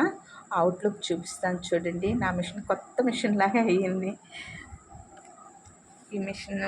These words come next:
దగ్గర ఉంటే మా అమ్మతో ఉన్నట్లే అనిపిస్తుందండి ఫీలింగ్. మా అమ్మగారు కూడా చాలా బట్టలు కుట్టారు. ఆవిడ తర్వాత నేను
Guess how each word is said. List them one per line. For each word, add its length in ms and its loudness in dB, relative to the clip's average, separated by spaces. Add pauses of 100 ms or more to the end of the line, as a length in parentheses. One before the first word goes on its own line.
(100)
దగ్గర 380 4
ఉంటే 260 2 (1040)
మా 180 6
అమ్మతో 400 6
ఉన్నట్లే 500 6
అనిపిస్తుందండి 840 4
ఫీలింగ్. 580 6 (2000)
మా 200 0
అమ్మగారు 480 0
కూడా 240 2 (120)
చాలా 360 2
బట్టలు 360 2
కుట్టారు. 480 6 (1160)
ఆవిడ 280 2 (100)
తర్వాత 460 4
నేను 340 4